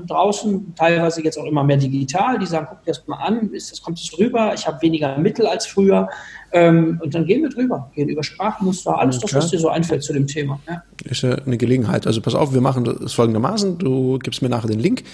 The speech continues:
Speaker 2: Wir tun das
Speaker 1: Ja.
Speaker 2: in die Shownotes rein und wer sich da interessiert, kann sich das anschauen. Was ich auch gerne reinpacken möchte, ist natürlich die Grasbeißerbande, weil die kann man
Speaker 1: Ja.
Speaker 2: unterstützen. Das ist ja eine,
Speaker 1: Richtig.
Speaker 2: das ist ja ein, ein Verein,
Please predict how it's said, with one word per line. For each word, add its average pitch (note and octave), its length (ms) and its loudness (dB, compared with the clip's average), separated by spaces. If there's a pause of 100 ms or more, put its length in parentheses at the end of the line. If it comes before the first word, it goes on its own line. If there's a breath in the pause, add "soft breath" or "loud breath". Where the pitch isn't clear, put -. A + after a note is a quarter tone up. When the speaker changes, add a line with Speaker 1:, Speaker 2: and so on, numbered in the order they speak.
(260 loud breath)
Speaker 2:
Wir B2+ 100 -2
tun C3+ 180 2
das B2 140 4
Speaker 1:
Ja. B2 60 0
Speaker 2:
in A#2+ 40 0
die A2+ 60 0
Shownotes E3+ 480 2
rein D3+ 240 0
und B2 140 -4
wer A#2+ 100 2
sich A2+ 140 -2
da - 100 -2
interessiert, A2+ 380 -2
kann A#2+ 100 -2
sich G#2+ 80 -2
das C#3+ 160 2
anschauen. D3+ 480 0 (320 loud breath)
Was A#2+ 160 0
ich B2 80 -2
auch C3+ 160 -2
gerne C3 260 0
reinpacken A#2+ 480 -2
möchte, A#2 220 -2
ist B2 100 -2
natürlich A2 260 -4
die - 100 -6
Grasbeißerbande, D3+ 880 0
weil A#2 80 0
die G#2+ 80 -6
kann A2+ 140 0
man A2 80 2
Speaker 1:
Ja. - 60 -2
Speaker 2:
unterstützen. D#3+ 500 2 (160)
Das A#2+ 100 -4
ist A2+ 60 -4
ja A2+ 80 0
eine, A2 340 0 (260 loud breath)
Speaker 1:
Richtig. - 460 -8
Speaker 2:
das - 160 -6
ist B2 140 0
ja A2+ 100 2
ein, A2 160 0 (480)
ein A2 280 -2
Verein, D#3 480 0